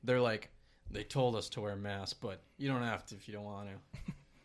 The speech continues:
Speaker 1: mean, he works with a bunch of old dudes who don't really ca-, care,
Speaker 2: Mm-hmm.
Speaker 1: but, dude, he's got a hell of a job this year. God damn, I'm jealous. He almost came to K M S. He actually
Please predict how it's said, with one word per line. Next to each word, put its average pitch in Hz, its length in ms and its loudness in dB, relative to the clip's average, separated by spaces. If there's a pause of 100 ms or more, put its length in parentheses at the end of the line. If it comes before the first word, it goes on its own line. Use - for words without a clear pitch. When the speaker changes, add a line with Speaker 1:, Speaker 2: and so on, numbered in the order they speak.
Speaker 1:
mean, 110 80 -6
he 113 60 -4
works 117 240 -2
with 120 100 -2
a 110 60 -6
bunch 107 180 -4
of - 80 -10
old 107 180 -4
dudes 104 220 -6
who 117 100 -8
don't 107 120 -6
really 104 180 -8
ca-, 101 240 -8 (100)
care, 127 380 -4 (340)
Speaker 2:
Mm-hmm. 127 280 0 (100)
Speaker 1:
but, 90 180 -10 (840)
dude, - 160 -14
he's 127 180 -12
got 127 160 -6
a - 40 -10
hell 110 260 -6
of 104 100 -6
a 104 40 -8
job 104 300 -6
this 104 180 -8
year. 104 220 -10
God 123 220 -8
damn, 110 220 -6
I'm 113 120 -6
jealous. 107 480 -8 (280)
He 117 120 -6
almost 139 240 2
came 123 200 -2
to 113 60 -4
K 110 140 -6
M 104 160 -4
S. 104 320 -8
He 110 80 -6
actually 113 360 -6